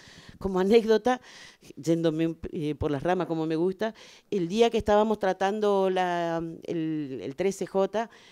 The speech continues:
terminábamos, eh, habíamos acordado que terminábamos los debates,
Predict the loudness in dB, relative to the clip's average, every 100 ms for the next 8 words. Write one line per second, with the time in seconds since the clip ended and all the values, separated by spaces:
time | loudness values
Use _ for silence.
0 | -20 -20 _ -4 0 2 2 4 4 4
1 | 4 4 -2 -8 -4 -2 -2 -2 -2 2
2 | 2 4 2 4 6 6 4 0 2 4
3 | 4 2 2 2 0 2 2 4 2 0
4 | -2